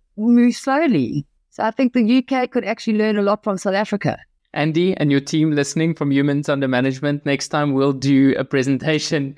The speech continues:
Speaker 2: <laughs> to your U K audience around how to speed things up and make it a bit more efficient. Is, is that because we just have the ability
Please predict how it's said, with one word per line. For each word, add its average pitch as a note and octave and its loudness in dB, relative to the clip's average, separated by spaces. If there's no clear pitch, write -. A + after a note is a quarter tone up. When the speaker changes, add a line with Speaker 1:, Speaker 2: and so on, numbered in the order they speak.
Speaker 2:
<laughs> D#3 -10
to G3+ 0
your E3 2
U D#3+ 0
K D3 -4
audience C#3 0
around C#3 0
how C#3+ 0
to G3+ -4
speed - 0
things G#3+ -2
up F#4 -4
and C#3 -2
make C3+ -2
it E3+ -2
a D#3 -2
bit D3+ -4
more D3+ -4
efficient. G3+ -2
Is, F#3+ -4
is G#3 -4
that C#4+ 0
because C4 0
we G3+ 2
just G3+ -4
have G3 -2
the F3 2
ability D3+ -2